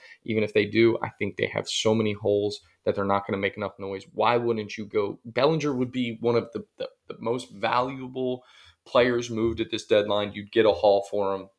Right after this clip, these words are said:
Why you wouldn't make the, if you love him, that's great.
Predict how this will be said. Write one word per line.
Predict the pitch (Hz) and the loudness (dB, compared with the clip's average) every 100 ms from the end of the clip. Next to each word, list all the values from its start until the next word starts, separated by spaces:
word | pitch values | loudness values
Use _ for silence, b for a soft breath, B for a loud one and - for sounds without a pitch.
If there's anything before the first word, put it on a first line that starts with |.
| _ _ _ _ - | _ _ _ _ -20
Why | 127 110 117 | -10 -2 -2
you | 123 | 0
wouldn't | 120 120 110 | -2 -4 -6
make | 107 - - | -10 -10 -14
the, | - | -12
if | 120 | -12
you | 127 160 | -10 0
love | 151 170 | 0 0
him, | 202 196 b b b - | -4 -10 b b b -4
that's | 123 - | -4 -2
great. | 120 123 156 | 0 2 0